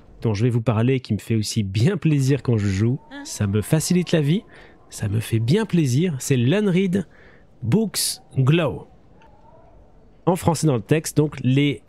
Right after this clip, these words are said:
livres non lus vont briller. Et quel meilleur endroit qu'ici l'Académie et la librairie, évidemment, de Fort d'Hiver pour voir les livres que j'ai pas encore lus.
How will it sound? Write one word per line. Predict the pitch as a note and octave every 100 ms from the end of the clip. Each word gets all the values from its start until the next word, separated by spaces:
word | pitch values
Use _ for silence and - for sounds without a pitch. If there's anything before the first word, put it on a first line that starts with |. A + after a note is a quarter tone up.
| - -
livres | G#2+ A2+ F3+ G3+ F#3+ F#3+ F3+ - - -
non | A#2+ E3 A3+ G#3+
lus | D#3+ F3+ - - - - -
vont | G2+ A2+ D3+ E3 E3
briller. | A#2 A2 A2 B2+ G#2 E2+ - - - - - - - - -
Et |
quel | G3+ G#3
meilleur | G#3+ F#3+
endroit | G3 F3+ G3
qu'ici | - E3+ -
l'Académie | E3 D#3+ D3+ D#3+ F3+
et | D3
la | C3
librairie, | D3+ D3+ C#3+ D#3 D#3
évidemment, | A#2+ B2+ C3+
de |
Fort | A#2 C3
d'Hiver | A#2+ A#2+ E3+
pour | - A#2
voir | D#3
les | C#3
livres | A2+ D#3
que | -
j'ai | G#2
pas | G2+ C3
encore | B2 A2 F#2+
lus. | G2+ B2